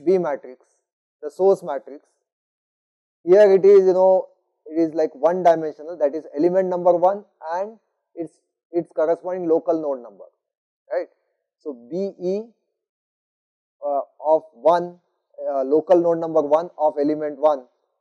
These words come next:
will get appended to the global B one, right, and initially it is zero, first time it will get added,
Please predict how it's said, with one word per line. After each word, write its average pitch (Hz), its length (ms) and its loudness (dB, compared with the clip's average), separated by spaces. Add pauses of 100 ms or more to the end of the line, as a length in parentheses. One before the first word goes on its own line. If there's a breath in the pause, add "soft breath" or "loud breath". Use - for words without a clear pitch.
(160)
will 151 200 -4
get 170 240 4
appended 170 580 2
to 202 220 -2 (220)
the 151 100 -10
global 175 500 4
B 151 300 0 (560)
one, 135 280 -2 (1200)
right, 190 140 -4
and 170 160 -2
initially 170 380 0
it 190 120 6
is 175 140 4
zero, 175 340 2 (460)
first 165 200 -4
time 170 180 -6
it 160 100 -12
will 170 140 -6
get 160 200 0 (420)
added, 143 280 0